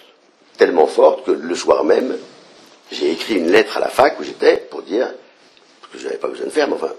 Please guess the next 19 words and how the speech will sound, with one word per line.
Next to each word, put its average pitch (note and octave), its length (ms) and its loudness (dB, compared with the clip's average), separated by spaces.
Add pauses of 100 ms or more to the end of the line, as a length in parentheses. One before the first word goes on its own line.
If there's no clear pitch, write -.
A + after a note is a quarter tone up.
(920)
j'arrête. E2+ 560 2 (380)
Et A#1 60 -20
j'ai C2 100 -6
appelé, E2+ 500 -2
euh, A#1+ 400 -8 (1200)
euh, A#1 120 -20 (160)
ma - 80 -20
famille, - 420 -10 (260)
là, - 80 -10
j'ai B1+ 140 -14
dit, - 200 -16
voilà, - 280 -14
j'arrête. - 340 -20 (1700)
Tu C#2+ 80 -12
veux C#2 60 -4
faire C#2+ 200 -8
quoi ? E2 280 -4 (920)
Euh, A#1 420 -14 (400)
bah, - 80 -18